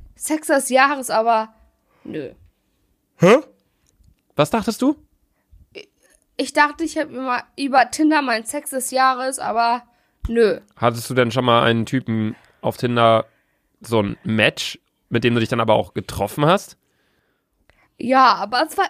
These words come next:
Speaker 1: immer Fail.
Speaker 2: Okay, krass.
Speaker 1: Weil der Typ, Typ war immer so hässlich.
Speaker 2: Okay. Was ist denn für dich so ein, ah, das hab, hatten wir schon ganz oft, was so dein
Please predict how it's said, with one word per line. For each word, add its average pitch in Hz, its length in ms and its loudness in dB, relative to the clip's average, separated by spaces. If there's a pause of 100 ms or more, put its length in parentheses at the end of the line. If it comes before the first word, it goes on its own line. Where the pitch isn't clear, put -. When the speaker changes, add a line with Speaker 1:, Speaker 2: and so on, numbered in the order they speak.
Speaker 1:
immer 453 580 2
Fail. 247 880 2
Speaker 2:
Okay, 107 360 -2
krass. - 340 -4 (160)
Speaker 1:
Weil 339 160 4
der 349 160 2
Typ, 403 300 -4 (180)
Typ 392 300 -4
war 370 120 0
immer 392 360 -6
so 370 100 -6
hässlich. 254 1120 -8 (260)
Speaker 2:
Okay. 104 400 -4 (600)
Was - 160 -4
ist 151 120 -12
denn 180 120 2
für 170 80 2
dich 170 140 2
so 180 80 0
ein, 165 120 0
ah, 127 120 0
das 123 140 0
hab, 123 160 -2
hatten 123 240 -4
wir 120 60 -2
schon 113 180 -4
ganz 120 260 0
oft, 113 200 -2
was 107 100 -6
so 117 80 -6
dein 107 320 0